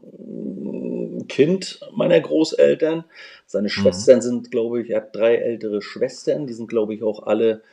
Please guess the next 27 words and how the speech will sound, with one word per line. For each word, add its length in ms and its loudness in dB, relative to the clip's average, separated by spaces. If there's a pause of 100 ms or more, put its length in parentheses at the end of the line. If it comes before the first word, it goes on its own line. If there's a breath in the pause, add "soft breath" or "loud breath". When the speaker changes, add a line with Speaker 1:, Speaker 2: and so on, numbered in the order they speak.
(480 soft breath)
Speaker 1:
zehn 360 -2
Jahre 580 4
Minimum 680 0
älter 420 2
als 180 -4
er. 480 -2 (140)
Er 120 -8
ist 100 -14
so, 100 -10
sozusagen 400 -2
so 80 -2
ein 60 0
Nachkömmling. 640 0 (480 soft breath)
Und, 200 0
Speaker 2:
Ja. 280 0 (240)
Speaker 1:
äh, 320 2
hatte 260 0
dann, 640 2 (800)
war 240 0
es, 160 -2
glaube 200 8
ich, 80 -2
auch 100 -4
der 180 -2
einzige 420 0
von 220 -4
den 520 -2